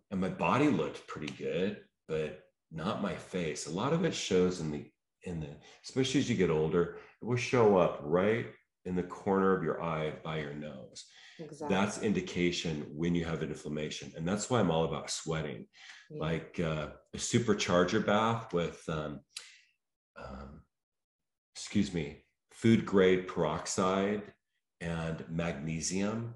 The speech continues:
Speaker 1: and
Speaker 2: Mm.
Speaker 1: even a box of baking soda and your favorite essential oil, lavender if you wanna chill,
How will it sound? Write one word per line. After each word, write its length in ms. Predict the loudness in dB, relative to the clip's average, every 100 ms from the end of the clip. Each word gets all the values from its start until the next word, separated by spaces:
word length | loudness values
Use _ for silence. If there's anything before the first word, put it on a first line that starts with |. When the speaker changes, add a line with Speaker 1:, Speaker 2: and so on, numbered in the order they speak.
| -10
Speaker 1:
and 640 | -6 -4 -2 -2 -4 -4
Speaker 2:
Mm. 140 | -4 -6
Speaker 1:
even 240 | -4 -2
a 40 |
box 560 | -4 -4 -2 -2 -2 -6
of 160 | -6 -6
baking 460 | -8 -6 -2 -2
soda 480 | -2 0 2 4 2
and 160 | 0 -4
your 120 | -4
favorite 400 | -2 0 2 0
essential 520 | -2 -4 -4 -4 -4
oil, 400 | -4 -4 -4 -8 -16 -18 -4
lavender 380 | -2 0 0 -2
if 140 | -2
you 80 | 0
wanna 240 | 2 0
chill, 680 | -4 -6 -2 -2 0 -2 -6